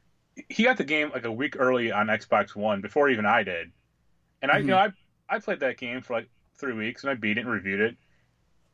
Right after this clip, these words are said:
Speaker 1: And he's, like, not even, like, got, like, he got, like, two of the endings. He didn't even got, like, the third yet.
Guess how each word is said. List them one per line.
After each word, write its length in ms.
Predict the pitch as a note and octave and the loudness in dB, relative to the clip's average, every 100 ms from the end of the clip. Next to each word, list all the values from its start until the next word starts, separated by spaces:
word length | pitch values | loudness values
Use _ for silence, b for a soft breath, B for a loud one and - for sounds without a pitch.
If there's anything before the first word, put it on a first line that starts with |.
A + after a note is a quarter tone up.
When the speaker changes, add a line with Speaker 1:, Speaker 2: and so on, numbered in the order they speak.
| _ - | _ -4
Speaker 1:
And 100 | C#3 | 0
he's, 160 | F#3 C4+ | 2 4
like, 260 | B3 A#2+ | 2 0
not 320 | A#2+ C#3 D#3+ D#3+ | -2 2 2 0
even, 280 | D3+ C#3+ | -8 -8
like, 220 | C3 A#2+ A2 - | -8 -8 -12 -6
got, 260 | A#2+ B2+ B2 - | -2 -2 -6 -8
like, 180 | B2 G#2+ _ _ _ _ _ _ - | -8 -8 _ _ _ _ _ _ -8
he 80 | |
got, 120 | C#3+ G#3 | -2 -2
like, 160 | - | -2
two 360 | - - F3 F3 | -10 -12 -6 -4
of 60 | |
the 120 | A2+ G#2 | -2 -2
endings. 440 | C3 G2+ E2 E2 | -4 -8 -12 -8
He 100 | B2+ | -2
didn't 180 | D3+ D3 | -2 0
even 120 | C3 | 0
got, 160 | A2+ A#2 | 0 0
like, 100 | A2 | -4
the 120 | G2+ | -4
third 300 | - A#2+ G#2+ | 0 2 2
yet. 300 | F#2+ F2+ | 2 2